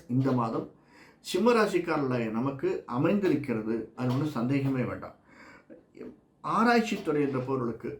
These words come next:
ரியல் எஸ்டேட் பார்த்தோம், கன்ஸ்ட்ரக்ஷன் பார்த்தோம், மெடிக், அஹ், especially யாருக்காவது ஃபாரின் போகணும்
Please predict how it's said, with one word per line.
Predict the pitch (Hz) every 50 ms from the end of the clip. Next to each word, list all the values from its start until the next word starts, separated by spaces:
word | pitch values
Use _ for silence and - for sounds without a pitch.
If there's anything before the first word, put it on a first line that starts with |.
| - _
ரியல் | - 139 147 180 196 202
எஸ்டேட் | 202 - 180 156 - -
பார்த்தோம், | 147 139 - 165 170 165
கன்ஸ்ட்ரக்ஷன் | 143 151 156 - 208 190 - - 165 147
பார்த்தோம், | 135 123 - - 135 139 - - - - - - - - _ -
மெடிக், | 135 147 165 180 214 233 294 294 - - - - -
அஹ், | 135 131 127 120 120 117 110 107 - - - - - - - - _ - -
especially | 147 - - - - 226 220 - - 220 - 151 135 147 156 - - - -
யாருக்காவது | 127 139 147 160 151 151 160 180 214 226 240 175 143 127 127 - - - - - - 123 107 - - - - _ _ _
ஃபாரின் | - - 180 202 226 240 233 214 175 147
போகணும் | 139 131 123 120 123 127 -